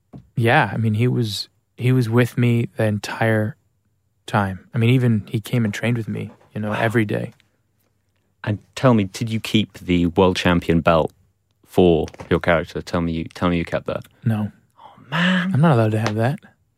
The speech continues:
Speaker 2: That's not on.
Speaker 1: I'm an actor.
Speaker 2: <laughs> You're not allowed to have
Speaker 1: I don't
Speaker 2: things.
Speaker 1: get a W B C championship light heavyweight belt. You're
Speaker 2: Not even,
Speaker 1: crazy.
Speaker 2: not
Speaker 1: It's
Speaker 2: even
Speaker 1: like,
Speaker 2: a
Speaker 1: they don't
Speaker 2: fake one?
Speaker 1: give that, they don't give that away.
Speaker 2: Come on.
Speaker 1: And we got the real ones.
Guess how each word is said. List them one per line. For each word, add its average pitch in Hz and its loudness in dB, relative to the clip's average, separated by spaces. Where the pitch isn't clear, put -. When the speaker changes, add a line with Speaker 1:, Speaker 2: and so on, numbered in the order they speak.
Speaker 2:
That's 139 -2
not 98 2
on. 80 -2
Speaker 1:
I'm 143 2
an 156 4
actor. 147 0
Speaker 2:
<laughs> - -8
You're 208 8
not 139 6
allowed 117 6
to 104 4
have 92 4
Speaker 1:
I 123 6
don't 156 6
Speaker 2:
things. 147 4
Speaker 1:
get - -10
a - -10
W 127 6
B 120 4
C 117 4
championship 120 2
light 127 0
heavyweight 120 0
belt. 120 2
You're 196 2
Speaker 2:
Not 247 8
even, 302 8
Speaker 1:
crazy. 127 2
Speaker 2:
not 240 6
Speaker 1:
It's 320 2
Speaker 2:
even 262 6
Speaker 1:
like, 120 4
Speaker 2:
a - 2
Speaker 1:
they - 2
don't 202 4
Speaker 2:
fake - -2
one? 285 6
Speaker 1:
give 349 -6
that, - 0
they 156 0
don't 180 2
give 180 -4
that 190 0
away. 180 2
Speaker 2:
Come 113 -4
on. - -18
Speaker 1:
And 127 4
we 147 8
got 226 2
the 208 2
real 175 4
ones. 165 -4